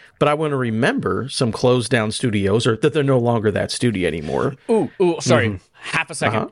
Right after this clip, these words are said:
Speaker 2: Can I just, I just wanted to pause and, and something in the story real quick. I just wanna highlight how cool it is that they are looking to relocate those workers that are being laid off to somewhere else. I mean, they have, they have a, a big publishing arm. They, like, all these other resources are like,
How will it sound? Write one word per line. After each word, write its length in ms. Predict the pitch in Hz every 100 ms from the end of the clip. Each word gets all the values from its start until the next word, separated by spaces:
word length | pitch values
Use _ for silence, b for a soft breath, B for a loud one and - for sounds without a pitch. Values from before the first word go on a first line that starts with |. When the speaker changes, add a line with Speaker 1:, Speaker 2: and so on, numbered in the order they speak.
| -
Speaker 2:
Can 140 | 165
I 80 | 170
just, 160 | 175 165
I 120 | 143 151
just 180 | 147
wanted 220 | 151 156 127
to 60 |
pause 460 | - 120 110 107 -
and, 200 | 117 113 -
and 140 | 120
something 220 | 143 131
in 60 | 117
the 60 |
story 260 | 110 120 110
real 200 | 107 117
quick. 240 | 123 110 _ _ -
I 40 | 135
just 100 | 131
wanna 100 | 110
highlight 280 | 123 117 - _ _ _ _ _ -
how 240 | 156 151
cool 240 | - 156
it 80 | 143
is 140 | 131 120
that 100 | 123
they 160 | 123
are 100 | 120
looking 300 | 120 117 123
to 60 | 107
relocate 460 | 113 110 110 113
those 140 | 110 98
workers 440 | 104 101 110 98
that 120 | 104
are 40 | 98
being 180 | 101 101
laid 120 | 98
off 160 | 95 - B B
to 100 | 113
somewhere 300 | 120 113 107
else. 180 | 101 -
I 60 |
mean, 220 | 170 156 - _ _ _ _ _ -
they 220 | 147 143
have, 200 | 127 117
they 100 | 135
have 100 | 120
a, 140 | 123 -
a 60 |
big 340 | 127 127 113 104
publishing 400 | - 110 120 110
arm. 180 | 107 113
They, 140 | 113
like, 180 | 123 131
all 140 | 151
these 160 | 139 127
other 140 | 117
resources 420 | 107 104 101 101
are 60 | 101
like, 160 | 92